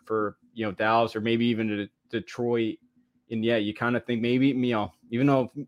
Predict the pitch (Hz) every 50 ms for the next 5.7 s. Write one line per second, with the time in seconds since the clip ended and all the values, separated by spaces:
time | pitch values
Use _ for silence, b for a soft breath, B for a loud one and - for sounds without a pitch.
0 | _ 107 127 135 135 131 131 107 123 - - 131 127 127 135 123 104 117 117 117
1 | 117 104 113 113 113 113 110 110 123 131 123 110 104 110 - 123 120 123 123 -
2 | - 107 110 110 107 104 104 _ _ _ _ _ _ _ _ _ _ _ _ _
3 | _ _ _ _ _ - 156 165 175 165 165 175 170 170 160 147 123 - 165 160
4 | 156 151 131 110 98 120 113 - _ _ - 131 135 139 143 139 139 143 139 139
5 | 143 139 127 117 - - - _ - 143 127 110 98 95